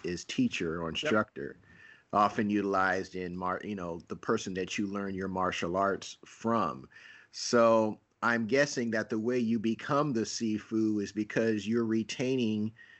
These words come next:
Speaker 1: that knowledge, those refined skills from your prior playthroughs. So when you're older, you know,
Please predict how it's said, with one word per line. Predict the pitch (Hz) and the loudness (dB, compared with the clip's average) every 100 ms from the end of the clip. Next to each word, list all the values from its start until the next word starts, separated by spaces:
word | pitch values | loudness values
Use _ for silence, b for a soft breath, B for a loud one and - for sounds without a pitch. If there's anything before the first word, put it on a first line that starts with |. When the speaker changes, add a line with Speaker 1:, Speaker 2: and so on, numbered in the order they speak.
| B B _ _ | B B _ _
Speaker 1:
that | 82 107 107 101 | 0 2 2 0
knowledge, | 110 123 131 95 95 92 - - - | 4 6 6 2 -2 -4 -8 -8 -10
those | 110 107 101 | -6 -4 -6
refined | 101 - 110 110 107 | -8 -4 -2 -2 -4
skills | - - 123 127 101 95 90 | -6 0 2 2 0 -4 -6
from | 104 95 | -6 -4
your | 101 | -4
prior | 92 - 104 104 104 | -6 -2 2 4 4
playthroughs. | 110 - 113 117 127 139 147 156 170 - b b b b b | 0 0 0 0 2 4 4 2 0 -10 b b b b b
So | - 117 | 0 4
when | 110 107 | 4 4
you're | 117 123 - | 4 4 4
older, | 113 147 143 110 95 98 107 _ | 4 6 6 4 2 0 -6 _
you | 110 | -4
know, | 98 92 90 92 | -2 0 -2 -4